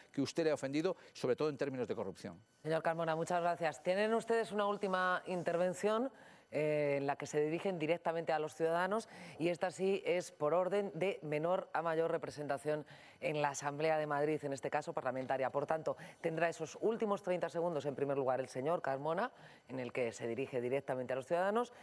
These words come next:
Speaker 2: y después usted, señor Aguirre, treinta segundos. Señor Carmona, tiene usted la palabra.
Speaker 1: Amigos madrileños y madrileñas, en estas elecciones municipales nos jugamos algo más que un ayuntamiento.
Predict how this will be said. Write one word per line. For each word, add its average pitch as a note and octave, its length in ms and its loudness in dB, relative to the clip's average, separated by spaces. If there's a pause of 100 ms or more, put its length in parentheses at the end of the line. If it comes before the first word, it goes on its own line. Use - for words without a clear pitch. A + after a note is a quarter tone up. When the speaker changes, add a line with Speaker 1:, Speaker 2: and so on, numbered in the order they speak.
(220)
Speaker 2:
y C#3 100 -4
después F3 540 0
usted, D3+ 300 -4
señor C#3+ 240 -2
Aguirre, C#3 360 0 (380)
treinta D#3 400 0
segundos. A2+ 580 -6 (380)
Señor F3+ 260 0
Carmona, B2+ 460 -6 (140)
tiene D#3+ 140 -2
usted D#3 140 -2
la C#3+ 80 2
palabra. A2 280 -6 (640)
Speaker 1:
Amigos F3 400 0
madrileños F3 680 0
y F#3 40 -2
madrileñas, D3 880 -2 (360)
en C#3+ 120 -4
estas E3+ 220 -2
elecciones F3+ 360 0
municipales F3 640 0
nos D3+ 160 -6
jugamos D#3+ 440 0
algo D3 240 0
más D#3+ 500 -4
que C#3 100 -8
un C#3 60 -2
ayuntamiento. A#2 600 -4